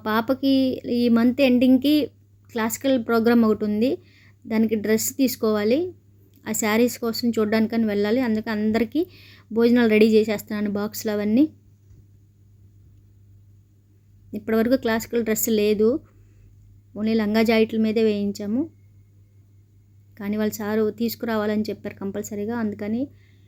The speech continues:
తీసుకోవాలి. ఈరోజు టిఫిన్ ఇడ్లీ, వేరుశనగపప్పు అవన్నీ వేయించుతున్నాను. ఉదయాన్నే ఫైవ్కే లేచి ఈ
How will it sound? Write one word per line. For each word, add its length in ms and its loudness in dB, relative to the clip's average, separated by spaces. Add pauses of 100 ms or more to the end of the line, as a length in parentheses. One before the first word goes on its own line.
(540)
తీసుకోవాలి. 600 -2 (520)
ఈరోజు 380 4
టిఫిన్ 320 2
ఇడ్లీ, 260 2 (380)
వేరుశనగపప్పు 760 0
అవన్నీ 300 0
వేయించుతున్నాను. 640 -2 (1080)
ఉదయాన్నే 380 4
ఫైవ్కే 340 0
లేచి 300 2
ఈ 40 0